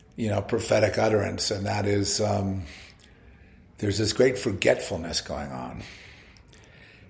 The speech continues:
And forg-, forgetting is, is part of healing, you know, forgive and forget, right? You've,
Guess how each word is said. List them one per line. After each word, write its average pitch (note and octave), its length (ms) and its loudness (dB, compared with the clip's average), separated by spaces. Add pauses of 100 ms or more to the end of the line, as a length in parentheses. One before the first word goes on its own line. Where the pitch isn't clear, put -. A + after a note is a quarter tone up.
(160)
And G2+ 440 -2 (140)
forg-, - 500 -4
forgetting G#2+ 580 4
is, G2 340 -2 (1080)
is G#2+ 220 0
part G#2+ 300 2
of G2 280 0 (280)
healing, G2+ 640 0
you F#2+ 120 -6
know, F#2 180 -4
forgive G#2 460 2
and G2 120 0
forget, F#2+ 640 -4 (960)
right? G#2 300 0 (400)
You've, G2 360 -4